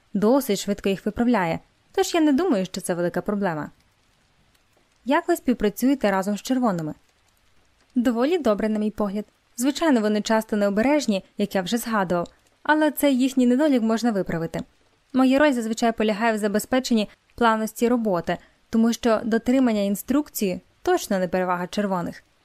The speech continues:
Ці люди виділяються в інших аспектах. Наприклад, вони часто бувають прекрасними імпровізаторами, що в окремих випадках недооцінюється. Крім того, червоні, мужні та сміливі.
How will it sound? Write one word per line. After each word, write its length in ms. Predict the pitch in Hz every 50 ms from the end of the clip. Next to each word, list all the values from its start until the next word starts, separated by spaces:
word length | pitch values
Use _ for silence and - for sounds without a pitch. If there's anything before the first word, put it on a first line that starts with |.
| _ _ _
Ці 200 | - 370 359 359
люди 100 | 320 311
виділяються 640 | 262 294 254 - 269 277 285 285 277 269 - - 247
в 140 | 226 - 269
інших 320 | 269 247 - - 165 -
аспектах. 640 | 180 - - - 185 170 - - - 175 170 - _ _ _ _ _ _ _ _
Наприклад, 420 | 285 285 254 339 349 - 262 226 - _ _ _ _ _ _ _ _ _
вони 180 | 262 262 262 254
часто 300 | 294 302 302 - - 226
бувають 280 | 214 247 240 240 -
прекрасними 640 | - 233 220 - 233 240 262 262 - - 226 220 214
імпровізаторами, 1000 | - - 220 220 - 240 233 240 240 - 220 185 175 - - 160 156 160 175 - - _
що 240 | - - - - 214
в 20 | 196
окремих 480 | 196 196 240 247 262 233 214 196 -
випадках 420 | 202 196 - 196 - - - 196 - - _ _ _
недооцінюється. 920 | 247 247 226 247 240 247 240 - - 196 175 170 170 175 - - - - - _ _ _ _ _ _ _ _ _ _ _ _ -
Крім 160 | 302 330 311
того, 200 | 302 339 320 311
червоні, 720 | - - 262 269 247 208 196 226 277 302 285 233 185 175 175 - -
мужні 560 | 202 208 220 247 277 269 226 208 175 175 170 _
та 120 | - 226 233
сміливі. 540 | - - 226 220 196 180 170 160 165 165